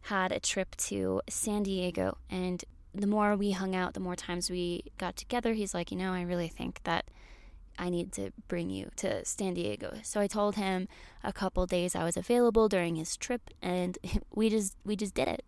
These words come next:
So I made sure I talked to Andrew about it, made sure it was all A-okay on that end of things. Um, we talked about it a lot, actually, 'cause this is the first time I've gone on an actual trip with a sugar daddy in our relationship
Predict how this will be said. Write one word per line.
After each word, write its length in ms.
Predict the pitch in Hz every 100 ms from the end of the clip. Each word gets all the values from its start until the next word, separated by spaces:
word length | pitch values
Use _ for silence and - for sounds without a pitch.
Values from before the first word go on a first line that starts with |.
| -
So 320 | - 185 175
I 120 | -
made 180 | 185 175
sure 140 | - 175
I 60 |
talked 360 | 175 170 170 -
to 120 | -
Andrew 320 | 202 208 202
about 240 | 196 180 180
it, 80 | -
made 160 | 185
sure 280 | - 185 180 - - - - -
it 120 | 190
was 160 | 185 -
all 300 | 180 175 180
A-okay 760 | 185 180 175 170 - 180 170 185
on 240 | 180 175 180
that 240 | 208 240
end 300 | 185 175 175
of 80 | 170
things. 580 | - 170 156 175 196 - -
Um, 160 | 101
we 100 | -
talked 280 | - 185 -
about 160 | 170 165
it 80 | -
a 80 |
lot, 260 | 170 170 170
actually, 420 | 170 - - -
'cause 200 | - 185
this 100 | 170
is 120 | 170
the 60 | 170
first 400 | - 196 190 -
time 300 | 175 170 175 - - - - -
I've 300 | 175 175 190
gone 340 | 190 196 - -
on 300 | 175 180 180
an 100 | 185
actual 400 | 165 170 - 202
trip 380 | - - - - - -
with 160 | 170
a 60 | 170
sugar 300 | - 180 196
daddy 420 | 175 175 190 190 -
in 120 | 185
our 100 | 160
relationship 800 | 180 185 175 - 165 - 170 -